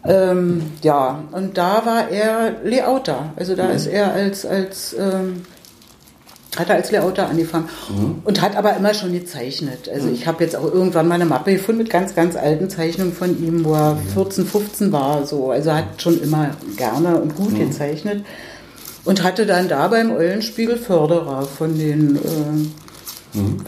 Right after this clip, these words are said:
Speaker 1: von den, äh, Leuten, die da
Speaker 2: Mhm.
Speaker 1: eben schon einen Namen hatten,
Speaker 2: Der
Speaker 1: die
Speaker 2: war
Speaker 1: sein
Speaker 2: bei
Speaker 1: Talent
Speaker 2: Mhm.
Speaker 1: auch gesehen haben und ihn
Speaker 2: Mhm.
Speaker 1: dann gefördert haben. Und dann ist er,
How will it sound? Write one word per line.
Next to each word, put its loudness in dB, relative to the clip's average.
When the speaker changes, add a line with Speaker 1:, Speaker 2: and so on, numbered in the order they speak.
Speaker 1:
von 0
den, 2
äh, -4
Leuten, -2
die 0
da 0
Speaker 2:
Mhm. 2
Speaker 1:
eben 2
schon 2
einen 2
Namen 0
hatten, -2
Speaker 2:
Der 0
Speaker 1:
die 0
Speaker 2:
war 2
Speaker 1:
sein 2
Speaker 2:
bei -2
Speaker 1:
Talent 4
Speaker 2:
Mhm. -6
Speaker 1:
auch -4
gesehen 0
haben 0
und -2
ihn 2
Speaker 2:
Mhm. 2
Speaker 1:
dann 2
gefördert 0
haben. 0
Und 0
dann 2
ist -4
er, 4